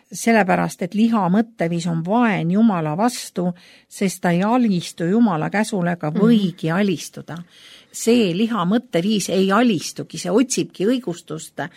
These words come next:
Speaker 1: see otsibki mingit õigeks, äh, mõistmist teistsugust, mitte usust ja andestuse kaudu, vaid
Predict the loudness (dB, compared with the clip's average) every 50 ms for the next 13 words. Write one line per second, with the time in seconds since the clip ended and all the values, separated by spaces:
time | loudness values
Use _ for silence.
0 | -20 -20 -20 -20 -20 -20 _ _ -2 0 2 2 2 2 0 -2 -2 -2 -2 -4
1 | 0 2 4 4 4 2 0 -4 -2 2 2 2 4 2 0 -4 -4 _ -8 -8
2 | -6 -6 -6 -6 -6 -4 -4 -4 -4 -6 -10 -14 -20 -20 -20 -20 -20 _ -6 0
3 | 2 2 2 2 0 -4 -8 -8 -10 -10 -10 -4 _ 0 0 0 0 -2 -6 -6
4 | -6 -8 -12 -8 -6 -6 -6 -2 -2 0 0 0 0 -2 -4 -4 -4 -8 -16 _
5 | -20 _ _ -20 -20 -20 _ _ 0 2 2 4 4 4 2 0 0 -4 -6 -4
6 | -4 -4 -2 0 0 0 0 0 -4 -4 -2 -2 0 0 -2